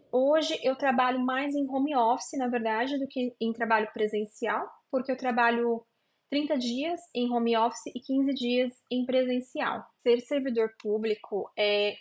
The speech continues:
uma função muito importante. Então, pra quem tá estudando, nunca pense somente no salário que você vai receber. Esteja disposto a realmente trabalhar e fazer a diferença, independente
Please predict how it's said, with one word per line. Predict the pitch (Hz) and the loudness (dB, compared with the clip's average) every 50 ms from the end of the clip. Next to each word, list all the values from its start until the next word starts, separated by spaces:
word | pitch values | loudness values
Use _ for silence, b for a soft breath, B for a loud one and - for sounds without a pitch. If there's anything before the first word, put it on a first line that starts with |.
| - _ _ _ _ _ - | -18 _ _ _ _ _ -10
uma | 202 214 214 214 | -6 -4 -4 -4
função | - 247 220 - - 233 220 220 226 | -4 -6 -8 -4 -4 -2 -2 -2 -2
muito | 226 233 233 240 | -2 -2 -2 -4
importante. | 269 262 - 269 269 - - 202 190 190 196 196 - - - - | -6 -6 -6 -8 -8 -6 -4 -4 -4 -4 -4 -6 -8 -10 -8 -6
Então, | 208 208 196 233 220 226 226 | -4 -4 -4 -4 -4 -6 -4
pra | - 247 233 | -4 -4 -6
quem | 233 - 254 277 277 | -4 -4 -6 -6 -6
tá | - - 240 240 - - - - - | -4 -2 -2 -2 -2 -2 -8 -14 -16
estudando, | 226 - - - 214 196 196 196 202 214 233 233 214 196 190 - - - b b b b b b b b _ _ | -14 -14 -10 -8 -6 -4 -2 0 0 0 0 0 0 -2 -4 -6 -12 -20 b b b b b b b b _ _
nunca | - 214 220 226 254 294 320 - 339 | -4 -2 0 2 2 0 0 -2 -4
pense | 320 330 - 247 240 240 233 - 233 | -4 0 0 2 2 2 0 -4 -8
somente | - - 240 226 226 226 262 269 - - 285 | -4 -2 -2 0 0 0 -2 -2 -4 -4 -4
no | 285 | -6
salário | 285 - 277 254 233 226 220 226 220 | -6 -4 -2 0 0 2 0 -2 -4
que | 226 233 | -6 -8
você | 220 220 - - 220 | -10 -8 -6 -6 -4
vai | 214 220 208 214 | -2 -2 -2 -2
receber. | 220 208 - - - 240 220 202 196 202 185 185 - - | -4 -6 -6 -4 -4 -4 -2 2 2 2 2 2 -2 -8
Esteja | 208 - - - 254 247 247 247 277 | -12 -10 -2 4 4 4 4 4 0
disposto | 240 247 247 - - - - 233 214 220 226 220 - - | -2 -4 -6 -8 -10 -6 0 2 2 2 2 -2 -6 -6
a | 214 | -6
realmente | 208 220 226 226 233 233 233 226 226 226 - - | -2 -2 0 0 0 0 0 -2 -2 -4 -6 -6
trabalhar | - 247 233 240 285 311 320 285 240 220 214 226 262 - - b b b b b b b | -2 -2 0 0 0 -2 0 2 2 2 2 2 -2 -6 -10 b b b b b b b
e | - 226 | -12 -8
fazer | - 254 247 226 240 240 | -2 -2 0 2 2 0
a | 240 | 0
diferença, | 240 - - - - 269 277 254 240 233 226 226 220 - - - 196 - - B B B B B | 0 -4 -6 -4 -2 0 2 2 2 2 0 -2 -6 -8 -8 -8 -8 -8 -8 B B B B B
independente | - 233 226 277 277 277 311 294 285 330 403 - - | -4 0 0 0 0 -2 -4 -2 -2 -2 -2 -2 -2